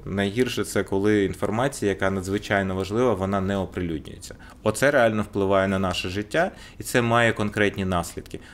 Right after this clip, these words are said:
Ну от, е, я вже казав про вирубку лісів, і, е, тут, е, цей приклад, чому я вважаю дуже доречним і актуальним для нас, тому що, е, дані були закриті якраз на початку вторгнення, а нещодавно вийшов звіт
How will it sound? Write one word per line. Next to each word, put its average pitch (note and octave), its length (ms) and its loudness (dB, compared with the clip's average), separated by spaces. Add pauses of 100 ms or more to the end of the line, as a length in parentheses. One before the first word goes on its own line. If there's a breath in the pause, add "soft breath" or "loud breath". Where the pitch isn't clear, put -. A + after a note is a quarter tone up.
Ну A#2+ 120 4
от, A#2+ 260 4
е, G#2 220 4
я A2+ 120 2
вже G#2+ 140 0
казав G#2+ 320 -2
про G#2+ 120 2
вирубку G#2+ 360 2
лісів, A#2+ 320 -2 (520 loud breath)
і, A2+ 340 6 (140)
е, G2+ 220 2 (680)
тут, C#3 380 2
е, G#2 200 0 (320)
цей C#3+ 160 4
приклад, B2 420 0
чому B2 380 2
я A2 120 4
вважаю A2 400 4
дуже G#2+ 280 2
доречним G#2+ 600 2
і G#2 40 2
актуальним C3+ 560 -2
для A2+ 140 2
нас, G#2 280 2
тому A2+ 260 -2
що, A2+ 300 4 (460 loud breath)
е, G2+ 180 0
дані D3 340 2
були A#2+ 260 4
закриті A#2+ 520 0
якраз G2+ 380 0
на G2+ 60 -2
початку G#2 460 0
вторгнення, C#3 640 0
а G#2+ 120 -2
нещодавно C#3 600 2
вийшов B2+ 420 2
звіт F#2 440 -2